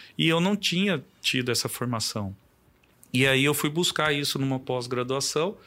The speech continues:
foi onde eu fiz minha primeira ges-, é, especialização lá em, na, é, Fundação Getúlio Vargas, que foi um M B A lá em gestão empresarial, e isso me ajudou muito.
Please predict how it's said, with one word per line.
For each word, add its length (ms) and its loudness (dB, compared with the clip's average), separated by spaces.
foi 220 -2
onde 160 0
eu 40 -2
fiz 260 -6
minha 180 -4
primeira 580 -2
ges-, 380 -4
é, 420 -2
especialização 840 -2
lá 120 0
em, 180 -2
na, 320 0
é, 200 -2
Fundação 760 -2
Getúlio 440 0
Vargas, 640 2
que 140 -2
foi 260 -2
um 100 0
M 200 0
B 320 0
A 20 0
lá 200 0
em 260 -2
gestão 340 -2
empresarial, 840 -2
e 320 2
isso 180 0
me 100 2
ajudou 260 0
muito. 480 0